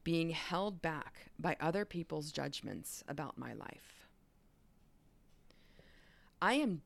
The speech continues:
done being remote controlled by people. I refuse to allow my world and my life to be dictated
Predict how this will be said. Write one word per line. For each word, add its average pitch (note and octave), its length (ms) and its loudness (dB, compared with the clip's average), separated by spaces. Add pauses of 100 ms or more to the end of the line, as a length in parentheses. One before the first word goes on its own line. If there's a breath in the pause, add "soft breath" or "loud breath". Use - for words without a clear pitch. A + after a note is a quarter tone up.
(100)
done E3 520 4 (120)
being D#3 260 4
remote D#3 520 4
controlled D3+ 680 0 (340)
by C#3+ 120 0
people. - 400 -4 (2750 loud breath)
I F#3 100 10
refuse A#3 1120 6
to F3 160 2
allow F3+ 380 6
my G#3 240 6
world D#3+ 560 0 (1700 soft breath)
and D#3 180 4
my E3+ 160 8
life F#3 640 0 (1400 soft breath)
to G3 100 4
be G3+ 160 6
dictated E3 880 2